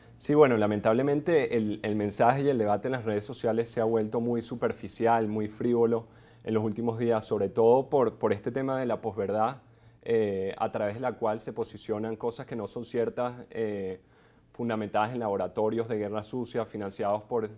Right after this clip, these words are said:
intereses generalmente oscuros, que hacen muchísimo daño, eh, a la oposición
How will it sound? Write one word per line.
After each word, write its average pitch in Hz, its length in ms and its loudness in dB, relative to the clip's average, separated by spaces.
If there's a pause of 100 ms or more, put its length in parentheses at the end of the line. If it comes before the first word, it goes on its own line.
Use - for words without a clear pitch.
(140)
intereses 107 520 -6
generalmente 104 520 -6
oscuros, 117 500 -6 (420)
que 123 80 -2
hacen 120 220 0
muchísimo 139 500 -6
daño, 123 520 -2
eh, 110 240 -4
a 104 80 -4
la 104 100 -4
oposición 120 680 -4